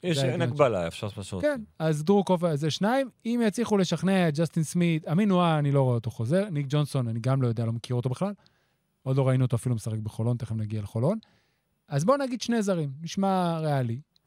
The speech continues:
Speaker 2: הפועל ירושלים, אני לא יודע, למרות שבתוך תוכי אני לא חושב שקריס ג'ונסון לא יחזור, לא יודע,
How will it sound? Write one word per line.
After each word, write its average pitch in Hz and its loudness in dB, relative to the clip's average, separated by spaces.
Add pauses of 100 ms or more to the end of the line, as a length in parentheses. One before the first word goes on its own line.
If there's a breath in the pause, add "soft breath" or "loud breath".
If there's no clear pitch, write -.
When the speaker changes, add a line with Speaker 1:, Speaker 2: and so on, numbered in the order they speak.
(680 soft breath)
Speaker 2:
הפועל 196 2
ירושלים, 175 2 (280)
אני 139 -2
לא 139 2
יודע, 139 0 (340)
למרות 127 -4
שבתוך - -6
תוכי 156 -2
אני 127 0
לא 135 2
חושב 226 -4
שקריס 196 -4
ג'ונסון 160 0
לא 147 2
יחזור, 131 0 (120)
לא 127 -2
יודע, 117 -2